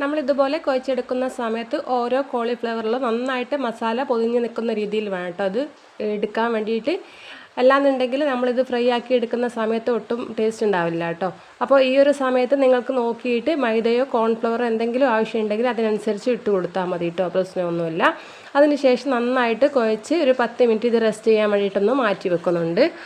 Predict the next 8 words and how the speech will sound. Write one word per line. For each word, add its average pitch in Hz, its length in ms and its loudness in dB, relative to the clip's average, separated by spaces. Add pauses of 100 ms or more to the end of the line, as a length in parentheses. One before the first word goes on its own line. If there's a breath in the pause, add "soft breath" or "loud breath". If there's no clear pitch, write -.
(160 loud breath)
ഒരു 294 160 6
പത്ത് 294 280 4
മിനിറ്റിന് 254 380 2
ശേഷം 226 320 2
നമുക്കിതൊന്ന് 214 540 2
ഫ്രൈ 240 120 4 (120)
ആക്കി 175 220 -6
എടുക്കാം. 175 280 -4